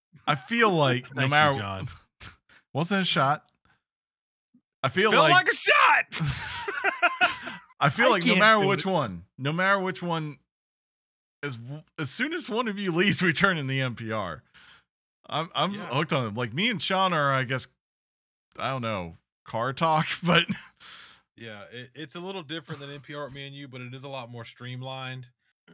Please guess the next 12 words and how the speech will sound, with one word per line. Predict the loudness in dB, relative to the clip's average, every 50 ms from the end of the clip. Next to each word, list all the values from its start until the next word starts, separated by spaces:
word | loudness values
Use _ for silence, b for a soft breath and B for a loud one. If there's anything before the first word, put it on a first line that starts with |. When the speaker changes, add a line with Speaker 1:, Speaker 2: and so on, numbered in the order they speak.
| _
Speaker 1:
Yeah. | -6 -4 -4 -4 -4 -6
Speaker 2:
Uh, | -8 -10 -10 -8 -8 -8 -10 -12 -14 -20 _ _ -18
and | -16 -14
with | -12 -10
you | -10 -10
and | -8 -8
John, | -8 -8 -8 -8 -10
it's | -12 -14 -16
straight | -16 -16 -14 -10 -10 -8 -8 -8
up | -8 -10 -12 _
ted | -12 -12 -12 -12 -12
Talk, | -14 -14 -14 -14 -18